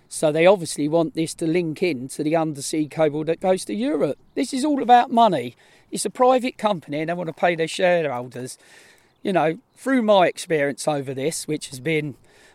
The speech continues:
over a year now, I've been trying to do something about this. They don't care about the wildlife. It's all about money. That's all it's about.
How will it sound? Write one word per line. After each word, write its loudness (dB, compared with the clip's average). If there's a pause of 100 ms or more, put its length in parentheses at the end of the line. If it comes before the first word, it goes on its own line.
(140)
over 4
a 0
year 2
now, -6
I've -6
been -10
trying -6
to -8
do -8
something -10
about -8
this. -10 (880)
They 2
don't 4
care -2
about -10
the -16
wildlife. -10
It's -14
all -4
about -6
money. -10 (1080)
That's -16
all -8
it's -12
about. -10